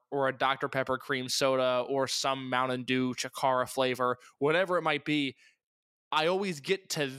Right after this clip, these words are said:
that before I can get to the Starry, and it's not on the top of my mind until I see it. Now, I also,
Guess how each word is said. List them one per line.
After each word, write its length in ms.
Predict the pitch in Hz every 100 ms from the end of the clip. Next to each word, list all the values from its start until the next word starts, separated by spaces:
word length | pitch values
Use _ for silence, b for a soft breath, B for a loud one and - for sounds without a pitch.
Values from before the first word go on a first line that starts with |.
| 131
that 360 | 143 156 -
before 520 | 143 156 - 165 160 156
I 80 |
can 280 | 151 156 143
get 280 | 131 147 151
to 100 | 151
the 100 | 127
Starry, 680 | - - 143 139 131 127 127
and 100 | 135
it's 160 | 131
not 160 | - 147
on 60 | 143
the 40 |
top 220 | - 143
of 60 | 143
my 120 | 131
mind 240 | 135 131
until 200 | 127 135
I 100 | 123
see 220 | 123 - 160
it. 40 |
Now, 140 | 135
I 80 | 156
also, 400 | 202 180 156 131